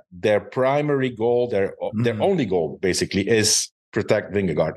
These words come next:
Speaker 1: You know, and what, rightly so. You know, they are the defending champion. They're here to win the Tour de France,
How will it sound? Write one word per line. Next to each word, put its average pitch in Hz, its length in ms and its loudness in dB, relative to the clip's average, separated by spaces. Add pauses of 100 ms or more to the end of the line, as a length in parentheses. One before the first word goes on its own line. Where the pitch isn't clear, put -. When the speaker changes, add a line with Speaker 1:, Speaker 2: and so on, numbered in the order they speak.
Speaker 1:
You 131 80 -2
know, 156 80 2
and 160 200 0
what, - 280 -2
rightly 131 320 0
so. - 320 -2 (220)
You 92 80 -2
know, 110 240 0 (300)
they 110 120 2
are 120 120 4
the 120 80 -2
defending 110 480 0
champion. 123 460 0
They're 104 120 2
here 107 220 0
to 113 80 0
win 98 160 2
the 87 80 0
Tour 90 180 0
de 85 60 0
France, 80 500 0